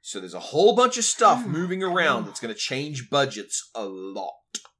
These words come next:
Speaker 2: It's so weird to think of this film existing in the context of those things when I thought it was that much <laughs> older. Like, it does not feel anything like what we're gonna see coming out of the, the Disney Reagan,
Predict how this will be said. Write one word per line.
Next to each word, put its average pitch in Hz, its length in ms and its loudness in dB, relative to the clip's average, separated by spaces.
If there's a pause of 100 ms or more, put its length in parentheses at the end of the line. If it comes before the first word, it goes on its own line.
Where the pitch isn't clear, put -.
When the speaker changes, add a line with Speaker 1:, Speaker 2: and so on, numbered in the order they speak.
(160)
Speaker 2:
It's - 160 -14
so 330 220 -4
weird 240 400 -2
to 233 100 -8
think 220 220 -8
of 202 80 -6
this 190 180 -6
film 196 320 -6
existing 165 540 -10
in 156 120 -12
the 156 60 -10
context 156 500 -12
of 147 140 -16
those 143 360 -12
things 127 400 -14
when 143 120 -16
I 151 80 -14
thought 151 200 -14
it - 80 -16
was 165 120 -14
that 170 180 -8
much 202 240 -6
<laughs> 214 40 -6
older. 202 340 -4 (400)
Like, 202 160 0
it 220 220 -4
does 233 180 -2
not 220 240 -4
feel 202 200 -10 (120)
anything 202 720 -2
like 185 420 -4
what 156 140 -6
we're 160 120 -8
gonna 156 200 -12
see 151 240 -10
coming 156 340 -12
out 147 200 -8
of 151 100 -12
the, 139 320 -14
the 151 80 -12
Disney 151 380 -12
Reagan, 139 560 -12